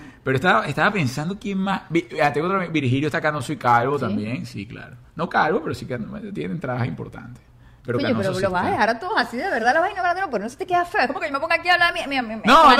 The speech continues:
Speaker 1: no, es que ellos después me van a llamar. Entonces yo quiero, porque todos ellos, yo tenía un amigo que incluso hace más de diez años ya decía que yo me pintaba el pelo.
Speaker 2: Ujú.
Speaker 1: Y ahorita obviamente está canoso y calvo.
Speaker 2: ¿Y tú te pintas el pelo, Arturo?
Speaker 1: Nunca me he pintado el pelo.
Speaker 2: ¿Y
Speaker 1: Nunca.
Speaker 2: si te salen canas, te lo pintarías?
Speaker 1: Es más, bueno, yo no voy a decir, nun-, me pinté el,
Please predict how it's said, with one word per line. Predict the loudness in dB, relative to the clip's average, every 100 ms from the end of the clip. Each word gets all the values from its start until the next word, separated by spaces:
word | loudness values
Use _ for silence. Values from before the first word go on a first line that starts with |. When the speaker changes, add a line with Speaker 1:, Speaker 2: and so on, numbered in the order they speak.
| 10 10
Speaker 1:
no, |
es | 10
que | 8 6
ellos | 6 2 2
después | 2 0
me | 0
van | 0
a | 2
llamar. | 0 2 2 2
Entonces | -6 -6 -6
yo | -2
quiero, | -2 -2
porque | -2 -2
todos | 0 2 4 4
ellos, | 4 2
yo | -2
tenía | -2 -2
un | 0
amigo | 0 0 0 -2
que | 0
incluso | -2 -2 2 2 2
hace | -4 0
más | 0
de | 0
diez | -2 -2 2
años | 2 2 2
ya | 2
decía | 0 0 -2
que | -2
yo |
me | -2
pintaba | -4 -2 -2 -2
el | -4
pelo. | -14 -16 -14
Speaker 2:
Ujú. | -8 -8 -8 -14 -20 -18 0
Speaker 1:
Y | 0
ahorita | 2 -2
obviamente | 2 0 0 -2
está | -2
canoso | -4 -6 -8
y | -10
calvo. | -2 -2 -4 -8
Speaker 2:
¿Y | -8
tú | -4
te | -4
pintas | -4 -4
el | -4
pelo, | -6 -4
Arturo? | -2 0
Speaker 1:
Nunca | 0 -2
me | -2
he |
pintado | -4 -4 -4
el | -2
pelo. | -2 -4 -10 -20 -20 -2
Speaker 2:
¿Y |
Speaker 1:
Nunca. | 2 4 2
Speaker 2:
si | 0
te | -4
salen | -4 -6
canas, | -4 -4 -4
te |
lo | -8
pintarías? | -8 -8 -8 -8 -12 -14 -20 -20 -4
Speaker 1:
Es | 2
más, | 6 6 6 2
bueno, | 2 2 -4
yo | -4
no | -2
voy |
a | -2
decir, | -2
nun-, | -4 -6
me | -6 -4
pinté | -4 0
el, | 0